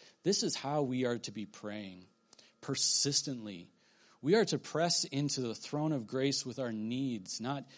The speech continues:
giving up when we don't hear an answer, not pressing pause on letting our requests be made known to God, as Paul says in Philippians. Don't give up in prayer. Don't give up.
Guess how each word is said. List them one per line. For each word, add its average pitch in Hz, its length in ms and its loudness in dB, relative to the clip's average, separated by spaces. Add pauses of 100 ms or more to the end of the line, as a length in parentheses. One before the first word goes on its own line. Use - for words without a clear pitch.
(220)
giving 156 320 4
up 160 160 2
when 143 100 2
we 135 100 4
don't 139 180 2
hear 143 160 0
an 123 80 -2
answer, 139 420 0
not 131 340 -2 (560)
pressing 139 360 2
pause 135 500 2
on 117 240 -2
letting 127 280 0
our 120 120 0
requests 127 480 -2
be 131 120 -2
made 123 180 0
known 120 220 -2
to 120 100 -6
God, 117 400 -6
as 104 240 -6 (220)
Paul 117 140 -2
says 117 240 -2
in 117 100 -4
Philippians. 113 680 -8 (460)
Don't 147 360 2
give 151 240 -2
up 127 320 -4
in 131 180 -4
prayer. 143 580 -4 (340)
Don't 160 200 0
give 170 200 4
up. 180 320 -4